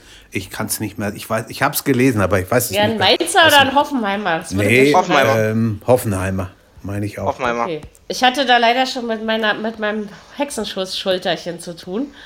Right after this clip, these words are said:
Speaker 3: Mhm.
Speaker 2: Konnte mich kaum noch bewegen und da war mir Fußball in dem Moment herzlichst egal. Ähm,
Speaker 1: Aber er hat auch glatt rot gekriegt, ne? Nicht gelb-rot
Speaker 3: Ja.
Speaker 1: oder so, hat sofort
Speaker 3: Glatt, glatt rot, gleich drei
Speaker 2: Mhm.
Speaker 3: Spiel, Spiel,
Speaker 1: Ja.
Speaker 3: Spiele weg.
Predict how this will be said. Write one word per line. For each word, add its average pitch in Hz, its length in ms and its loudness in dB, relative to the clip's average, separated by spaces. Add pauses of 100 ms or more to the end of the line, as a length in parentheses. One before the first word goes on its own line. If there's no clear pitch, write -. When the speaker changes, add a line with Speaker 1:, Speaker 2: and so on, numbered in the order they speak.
(360)
Speaker 3:
Mhm. 143 320 0
Speaker 2:
Konnte 233 280 -4
mich 220 200 -6
kaum 233 280 2
noch 233 200 4
bewegen 202 460 -4
und 202 160 -4
da 196 120 0
war 208 160 4
mir 214 160 -2
Fußball 226 520 -4
in 220 120 -4
dem 208 140 -4
Moment 202 480 -4
herzlichst 190 680 -4
egal. 170 440 -2 (680)
Ähm, 202 600 2
Speaker 1:
Aber 107 140 2
er 107 40 2
hat 131 140 4
auch 127 140 4
glatt 131 340 2
rot 139 220 4
gekriegt, - 500 -6
ne? 104 140 2
Nicht 113 220 -2
gelb-rot 127 520 2
Speaker 3:
Ja. 123 60 -2
Speaker 1:
oder 117 180 2
so, 107 260 0
hat 110 140 -4
sofort 110 320 -2
Speaker 3:
Glatt, - 460 4
glatt 160 280 4
rot, 190 240 0
gleich 160 200 2
drei 156 260 2
Speaker 2:
Mhm. 151 60 0
Speaker 3:
Spiel, 147 280 0 (220)
Spiel, 92 140 -4
Speaker 1:
Ja. 104 140 6 (840)
Speaker 3:
Spiele 139 360 -4
weg. - 340 -6